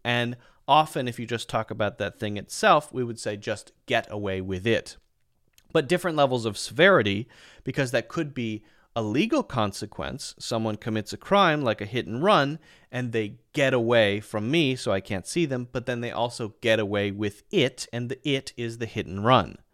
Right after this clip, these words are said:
Okay, so that's a legal thing, but then you could use the same phrase to talk about parents and their kids.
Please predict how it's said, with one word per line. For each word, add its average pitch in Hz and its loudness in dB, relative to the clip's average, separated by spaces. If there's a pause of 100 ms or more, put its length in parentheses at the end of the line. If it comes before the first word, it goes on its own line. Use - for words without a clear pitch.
(520)
Okay, 117 -4
so - -10
that's 131 0
a 113 -4
legal 139 0
thing, - -10
but 127 -10
then 123 -2
you 123 -6
could 120 -8
use 120 -4
the 110 -10
same 117 -4
phrase 165 2
to - -18
talk - -6
about 98 -6
parents 175 0
and 110 -6
their 120 0
kids. - -2